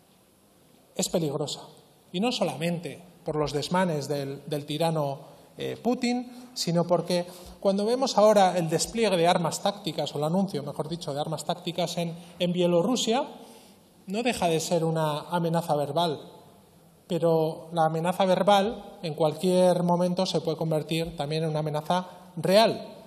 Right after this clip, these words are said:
Y teniendo en cuenta cuál es la situación, es obvio que hay un riesgo.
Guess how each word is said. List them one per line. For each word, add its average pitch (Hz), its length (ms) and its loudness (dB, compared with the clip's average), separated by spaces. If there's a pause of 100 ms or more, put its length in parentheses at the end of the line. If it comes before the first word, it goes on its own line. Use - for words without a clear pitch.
(160)
Y 156 80 -8
teniendo 190 340 2
en 185 60 0
cuenta 185 440 0
cuál 196 200 6
es 175 100 0
la 180 140 0
situación, 185 720 0 (360)
es - 520 -4
obvio 190 580 2
que 147 140 -2
hay 143 180 2
un 139 100 -2
riesgo. 151 440 -2